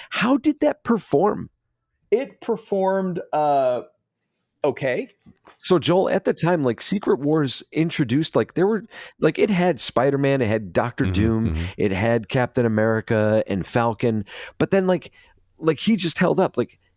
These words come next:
Speaker 1: it was the first time you got Wolverine in an action
Speaker 3: Oh,
Speaker 1: figure
Speaker 3: yeah.
Speaker 1: form, and around that time,
Speaker 2: One hundred percent.
Speaker 1: Wolverine was not popular. Like, he was,
Speaker 3: Yeah,
Speaker 1: I
Speaker 3: that's
Speaker 1: loved
Speaker 3: early.
Speaker 1: him, but he wa-, he really wasn't a household name, so it was always very interesting to me that, like,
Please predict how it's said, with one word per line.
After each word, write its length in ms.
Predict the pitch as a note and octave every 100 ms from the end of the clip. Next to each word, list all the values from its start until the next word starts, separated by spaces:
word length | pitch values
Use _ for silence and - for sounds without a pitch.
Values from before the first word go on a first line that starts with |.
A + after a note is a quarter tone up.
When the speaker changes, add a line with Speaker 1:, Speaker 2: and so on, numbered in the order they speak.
| -
Speaker 1:
it 140 | F#3
was 200 | A3+ B3
the 80 | -
first 300 | - F3+ D#3
time 200 | F3+ D3+
you 120 | C#3
got 220 | C3+ - -
Wolverine 720 | A2+ D3 A#2 G#2+ C#3 C#3+ G2+ -
in 100 | G#2
an 120 | G#2
action 360 | - A#2+ - A2+
Speaker 3:
Oh, 40 | G#2+
Speaker 1:
figure 240 | G#2 G2
Speaker 3:
yeah. 60 | B1+
Speaker 1:
form, 220 | D#3 B2+
and 80 | A2
around 240 | D3 G#3+
that 180 | D#3+ -
time, 220 | B2+ E3
Speaker 2:
One 100 | C#3+
hundred 280 | A#2 D#3 D3
percent. 460 | A#2 A2+ A#2+ E2 - -
Speaker 1:
Wolverine 600 | B2+ E3 A#3 G3+ A#3+ D#3+
was 220 | G#2 F2+
not 460 | A2 A#2 F3 A#3+ - _ _ _ _ -
popular. 580 | D3+ G3 - G3+ -
Like, 140 | A2 A#2+
he 60 | D#3+
was, 140 | F#3 - -
Speaker 3:
Yeah, 180 | E2+ C3
Speaker 1:
I 180 | F#3+
Speaker 3:
that's 60 | A3+ A2
Speaker 1:
loved 120 | -
Speaker 3:
early. 120 | G2
Speaker 1:
him, 220 | G#2 C3 - - _
but 160 | C#3 C3 A#2+ A2+
he 200 | - C#3
wa-, 240 | F#3+ D#3 G#3
he 160 | D#3
really 300 | D#3+ E3 A#3
wasn't 280 | G3 D3 B2
a 40 | A2+
household 520 | D3+ C3+ - A#2+ G2+
name, 240 | D#3+ G#3+
so 140 | C#3+ B2+
it 60 |
was 120 | G2 E3
always 200 | F3+ B2
very 220 | D3 B2+
interesting 580 | D#3 F3 E3+ G#2+ B2+ G#2+
to 60 |
me 120 | G#2+ G#2
that, 140 | G#2
like, 220 | A2 -